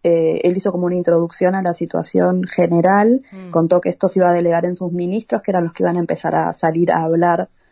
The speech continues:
Speaker 1: eh, en estos días. El ministro de Agricultura, Julián Domínguez, el sábado sí dio una conferencia de prensa con algunas explicaciones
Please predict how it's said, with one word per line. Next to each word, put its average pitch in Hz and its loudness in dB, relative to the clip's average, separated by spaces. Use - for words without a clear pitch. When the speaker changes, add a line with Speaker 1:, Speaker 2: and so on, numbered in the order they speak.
Speaker 1:
eh, 165 -4
en 165 0
estos 165 -4
días. 202 2
El 175 -4
ministro 170 -4
de 170 -2
Agricultura, 170 0
Julián 175 2
Domínguez, 180 2
el 165 0
sábado 190 2
sí 180 -10
dio 180 -2
una 180 -6
conferencia 170 -8
de 170 -4
prensa 175 -4
con 180 -8
algunas 165 -6
explicaciones 202 -2